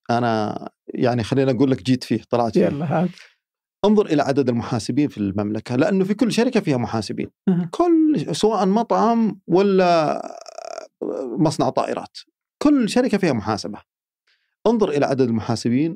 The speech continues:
Speaker 1: وشوف وين يشتغلون المحاسبين عندك. كم منهم يعمل في، آه، الأشياء الكبيرة، تمويل، صناعة الم-، ال-، المنتجات ال-، المالية؟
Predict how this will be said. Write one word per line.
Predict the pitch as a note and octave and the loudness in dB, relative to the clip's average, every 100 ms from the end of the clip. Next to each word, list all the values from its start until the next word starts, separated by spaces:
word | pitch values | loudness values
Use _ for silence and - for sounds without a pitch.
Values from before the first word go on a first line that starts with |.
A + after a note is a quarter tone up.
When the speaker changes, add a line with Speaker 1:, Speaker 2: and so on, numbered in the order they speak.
| - | -8
Speaker 1:
وشوف | - F3 - | -6 -6 -2
وين | C3+ D#3+ | -2 -2
يشتغلون | D3 A2+ D3 D3+ | -4 -4 -4 -2
المحاسبين | G#2 - G#2 G2 G2+ - | -2 -4 -8 -8 -10 -10
عندك. | G#2+ - _ - _ _ _ _ _ _ _ _ _ | -14 -16 _ -20 _ _ _ _ _ _ _ _ _
كم | - A3+ | 2 4
منهم | A3 F#3+ D3+ E3 F3 F#3+ | 4 4 2 0 -2 -4
يعمل | - C#3 D3 C#3+ C#3+ D3+ D#3+ - _ | 0 0 2 0 2 2 0 -6 _
في، | _ A#2 A2 A2 - _ _ _ _ _ - | _ -2 0 0 -6 _ _ _ _ _ -10
آه، | - - - - | -6 -4 -6 -4
الأشياء | A#2+ - C3 - C3 | -4 -2 -2 -2 -4
الكبيرة، | G#2+ G#2+ A#2+ - - - - B2 A2 G#2+ G2+ F#2+ | -4 -4 -8 -10 -12 -10 0 2 2 0 -4 -8
تمويل، | - A#2 B2 C3 B2+ A#2 A2 G#2+ A2 - F2+ G2 _ _ _ _ _ - | -4 0 2 2 2 0 0 -2 -4 -8 -8 -10 _ _ _ _ _ -10
صناعة | - A#2+ A2+ G#2 - | -2 0 0 -2 -2
الم-، | G#2 G#2+ - | -2 -2 -4
ال-، | - G#2+ G#2 - | -2 0 0 0
المنتجات | G#2 G2+ G2+ G#2+ A#2 A2 - | -2 -2 -2 0 0 -2 -2
ال-، | G2+ G2 G2 | -2 0 -2
المالية؟ | - - A2 G#2 A2+ A#2+ D3 C#3 B2+ A#2+ A#2+ A#2 | -4 -4 -2 0 2 4 4 4 4 2 2 0